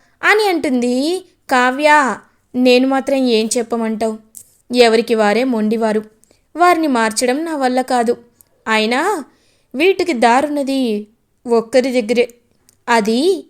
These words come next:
అని చెప్పేలోపు రాజ్ నడుచుకుంటూ వస్తూ ఉంటాడు. ఇంకా రాజ్ని చూస్తారనమాట కావ్య and ఇందిరాదేవి. "ఆ, రండి రండి, అత్తయ్య గారు మీ గురించే చెప్తున్నారు" అని అంటుంది కావ్య.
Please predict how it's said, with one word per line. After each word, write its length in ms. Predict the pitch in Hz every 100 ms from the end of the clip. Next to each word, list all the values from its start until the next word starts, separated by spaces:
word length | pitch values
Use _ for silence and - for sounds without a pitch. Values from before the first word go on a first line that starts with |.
| -
అని 160 | 339 392 359
చెప్పేలోపు 880 | 320 330 302 262 254 247 262 359 370 _ _
రాజ్ 360 | 220 220 240 254
నడుచుకుంటూ 680 | 262 220 - 214 202 185 269
వస్తూ 360 | 294 - 277
ఉంటాడు. 460 | 262 233 233 220 208 - - -
ఇంకా 180 | 359 359
రాజ్ని 420 | 269 247 254 277 262
చూస్తారనమాట 640 | 233 214 220 202 190 180 202
కావ్య 840 | - 220 202 208 196 185 185 254 - _ -
and 140 | 311 294
ఇందిరాదేవి. 840 | 240 269 269 262 247 262 233 185 - _ _ -
"ఆ, 240 | 285 285 277 233
రండి 280 | 254 262 311
రండి, 400 | 285 247 254 208 - _ _ _ _ _ -
అత్తయ్య 300 | 208 - 247
గారు 460 | 254 226 254 370 294 _ _ _ -
మీ 220 | 254 320
గురించే 300 | 381 403 392
చెప్తున్నారు" 680 | 359 302 - 294 277 262 214 - _ _
అని 200 | 330 415
అంటుంది 640 | 392 320 277 226 220 240 285 -
కావ్య. 640 | 202 220 254 262 247 202